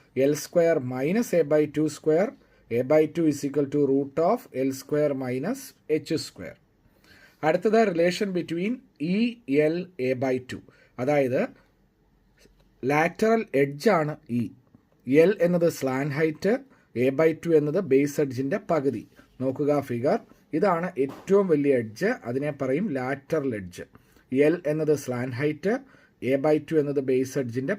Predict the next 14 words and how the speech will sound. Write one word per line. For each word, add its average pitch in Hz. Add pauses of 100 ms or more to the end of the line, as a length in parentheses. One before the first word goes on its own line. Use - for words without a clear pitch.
പകുതി. 135 (400)
ഇവിടെയും 190
പൈതഗോറസ് 160
തിയറം 151
ഉപയോഗിച്ച് 123 (540)
E 208
is - (120)
equal 202
to 208 (120)
root 165 (120)
of 151 (100)
L 143 (100)
square 160 (140)
plus 202